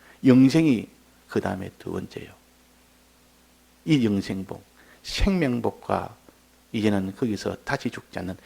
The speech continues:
영생복. 우리가 다른 걸 모든 이 땅에 살면서 따져봅시다.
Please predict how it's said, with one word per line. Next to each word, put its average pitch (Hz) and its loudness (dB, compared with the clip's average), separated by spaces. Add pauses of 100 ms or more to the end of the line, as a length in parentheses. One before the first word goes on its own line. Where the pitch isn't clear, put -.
(160)
영생복. - -4 (2250)
우리가 147 6
다른 120 0
걸 104 -2 (300)
모든 - 2
이 139 2
땅에 131 0
살면서 104 -8
따져봅시다. - -6